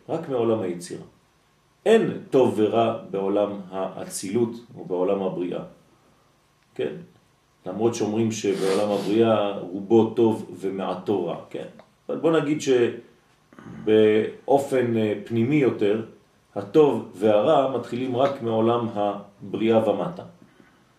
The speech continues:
כן? בעולם האצילות אין טוב ורע. איך נקרא עולם האצילות? חיים. כלומר, המושגים של טוב ורע, הם נולדים רק במדרגות תחתונות.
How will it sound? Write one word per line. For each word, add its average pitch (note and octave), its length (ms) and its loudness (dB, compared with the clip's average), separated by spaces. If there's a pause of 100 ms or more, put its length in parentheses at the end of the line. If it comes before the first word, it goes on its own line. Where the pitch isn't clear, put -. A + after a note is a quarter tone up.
(880)
כן? C#3+ 200 -6
בעולם C#3+ 320 4
האצילות E3+ 840 2
אין G#3 240 0
טוב A2+ 180 2
ורע. D#2+ 220 -2 (200)
איך B2 180 -8
נקרא B2+ 200 2
עולם G#2+ 280 4
האצילות? F#2 420 -6 (280)
חיים. A#3 200 -6 (1400)
כלומר, A2+ 360 -2
המושגים C3+ 580 -2
של B2+ 260 -2
טוב F3 220 4
ורע, D3 400 2 (320)
הם A#2 180 -6
נולדים B2 460 2
רק D#3+ 320 0
במדרגות A#2 560 -2
תחתונות. A2 540 -6